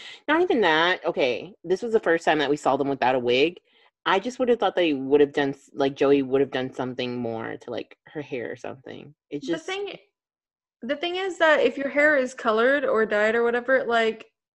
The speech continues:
Speaker 2: if
Speaker 1: Make
Speaker 2: you're
Speaker 1: it go
Speaker 2: wearing an
Speaker 1: together.
Speaker 2: outfit, you have to plan the outfit with it, though. You can't, or, like, do, like, a temporary something with your hair. Like, if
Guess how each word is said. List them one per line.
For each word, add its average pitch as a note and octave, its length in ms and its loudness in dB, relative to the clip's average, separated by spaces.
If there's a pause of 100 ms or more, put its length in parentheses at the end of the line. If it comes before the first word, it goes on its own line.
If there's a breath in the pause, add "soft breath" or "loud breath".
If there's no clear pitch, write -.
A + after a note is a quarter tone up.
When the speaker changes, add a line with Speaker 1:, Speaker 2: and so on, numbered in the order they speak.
(260)
Speaker 2:
if E3 60 -2
Speaker 1:
Make E3 100 -2
Speaker 2:
you're E3 120 2
Speaker 1:
it D3 80 -6
go - 80 -12
Speaker 2:
wearing D3 220 -2
an C3 80 0
Speaker 1:
together. A2+ 180 -12
Speaker 2:
outfit, G#3 200 -10
you A3 140 -8
have B3 240 -6
to A3 240 -2 (160)
plan A#3 480 -4
the G#3 80 0
outfit G3 400 -2
with G#3 180 -4
it, - 160 -8
though. A3 320 -10 (100)
You A3+ 120 -6
can't, A#3 400 -4 (180)
or, A#3 160 2
like, A3 420 0
do, A#3 160 -6
like, A3+ 180 2
a A#3+ 40 -4
temporary G#3 600 -4
something G#3+ 340 -10
with G3+ 140 -10
your - 100 -8
hair. G3+ 360 -6
Like, G3 200 -4
if - 60 -20